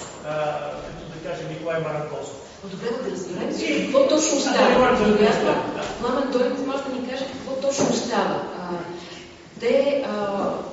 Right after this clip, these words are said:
Speaker 2: радват ли се от това, което им се случва? Как, а, започват тези процеси на преобразяване, адаптация и инкорпориране в литературата на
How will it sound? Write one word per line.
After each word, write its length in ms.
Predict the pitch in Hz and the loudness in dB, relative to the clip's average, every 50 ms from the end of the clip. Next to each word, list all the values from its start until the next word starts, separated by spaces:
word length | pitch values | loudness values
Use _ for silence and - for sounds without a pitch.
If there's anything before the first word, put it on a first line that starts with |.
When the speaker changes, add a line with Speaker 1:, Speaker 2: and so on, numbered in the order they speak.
| - - - - - - 190 180 | -12 -14 -14 -16 -14 -12 -10 -8
Speaker 2:
радват 400 | 165 170 175 - - 277 - - | -6 -6 -6 -6 -6 -6 -6 -6
ли 60 | 294 302 | -8 -8
се 120 | - - | -8 -8
от 100 | 294 - | -10 -8
това, 160 | - 294 294 285 285 | -4 -4 -4 -2 -2
което 320 | 285 285 285 285 285 285 277 | -4 -4 -4 -6 -6 -8 -8
им 60 | 277 | -10
се 180 | 277 277 277 - | -10 -10 -10 -12
случва? 480 | - - 269 262 269 262 269 262 262 269 269 269 269 269 269 262 | -12 -12 -12 -12 -12 -12 -10 -10 -8 -6 -6 -4 -4 -6 -6 -8
Как, 120 | 208 202 202 202 202 - - 269 269 269 | -8 -8 -8 -10 -12 -12 -12 -8 -6 -4
а, 40 | 262 | -4
започват 640 | 262 269 - - 262 262 262 262 - - - - - | -4 -4 -6 -6 -6 -6 -6 -6 -6 -8 -10 -10 -8
тези 340 | 269 262 262 254 254 254 254 254 - - - | -6 -6 -6 -6 -6 -8 -8 -8 -8 -10 -12
процеси 460 | 226 220 - 247 247 247 - - - 240 | -12 -10 -8 -8 -6 -6 -6 -8 -8 -8
на 180 | 247 254 247 - - - - - - - - - - | -6 -6 -8 -8 -10 -12 -14 -16 -16 -18 -18 -14 -8
преобразяване, 920 | 196 202 202 196 190 190 190 180 185 190 190 196 196 240 247 254 247 247 | -4 -4 -2 -2 -2 -2 -2 0 0 0 2 2 2 0 0 -2 -2 -2
адаптация 760 | - 190 - - - 202 202 208 208 202 - - 254 254 254 254 | -4 -4 -6 -6 -6 -4 -4 -4 -4 -4 -6 -4 -2 0 2 2
и 120 | 254 254 254 - - - - - - | 2 0 -4 -6 -8 -10 -12 -10 -6
инкорпориране 1200 | - - - 214 - - 220 208 196 - - - 196 202 202 208 214 202 185 180 - - - - - - - - - - - - 170 170 - | -4 -2 0 0 0 0 0 0 0 -2 -2 -4 -4 -4 -4 -2 -2 -2 0 0 -2 -2 -4 -4 -6 -10 -12 -14 -16 -16 -18 -18 -18 -16 -16
в 40 | - | -16
литературата 640 | 175 175 180 170 165 170 180 202 208 220 220 220 220 | -14 -10 -10 -8 -8 -6 -6 -4 -4 -4 -4 -4 -6
на 320 | 214 196 190 190 185 185 | -6 -4 -4 -4 -4 -6